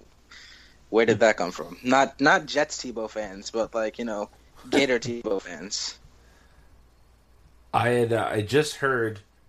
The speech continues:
Speaker 2: this is, I swear this is related. It's not gonna sound like it is, but that there is a store in Old Jerusalem, in, like, the markets of Old Jerusalem,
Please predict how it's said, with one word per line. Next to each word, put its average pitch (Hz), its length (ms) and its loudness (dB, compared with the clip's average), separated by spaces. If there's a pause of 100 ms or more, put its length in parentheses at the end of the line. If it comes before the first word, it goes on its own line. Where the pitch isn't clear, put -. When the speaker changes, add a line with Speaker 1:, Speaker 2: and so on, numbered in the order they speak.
(140)
Speaker 2:
this 101 420 -6
is, 107 300 -6
I 104 120 -2
swear 127 360 0
this 101 160 -6
is 98 60 -6
related. 90 520 -4
It's 104 240 -4
not 110 120 -4
gonna 104 120 -4
sound 104 200 -4
like 98 120 -6
it 98 80 -4
is, 85 200 -6
but - 280 -10 (520)
that 101 160 -8
there 120 180 2
is 113 140 0
a 107 160 0
store 135 880 0
in 107 360 -2 (140)
Old 123 360 2
Jerusalem, 107 840 -4 (380)
in, 117 140 0
like, 110 180 -2
the 107 100 -2
markets 110 540 0
of 113 100 -4
Old 107 240 -4
Jerusalem, 104 680 -6